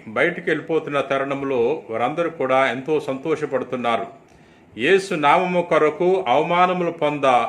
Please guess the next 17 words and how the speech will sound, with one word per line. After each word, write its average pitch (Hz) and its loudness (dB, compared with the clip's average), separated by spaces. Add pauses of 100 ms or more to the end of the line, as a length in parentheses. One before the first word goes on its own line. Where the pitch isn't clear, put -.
(120)
యోగ్యులమైతిమి" 143 -2 (600)
అని 143 0
వారు 131 2
సంతోషముతో 151 -4 (640)
విచారణ 165 2
సభ 147 0
నుండి 139 0
వెళ్ళిపోయిరి. 123 -2 (1120)
క్రీస్తు 180 -4
కొరకు 139 -2 (460)
శ్రమలు 147 0
అనుభవించటానికి, 139 -2
అవమానాలు 147 -2
భరించటానికి, 131 -2
కొరడా 131 -2
దెబ్బలు 147 -2
తినటానికి 123 -4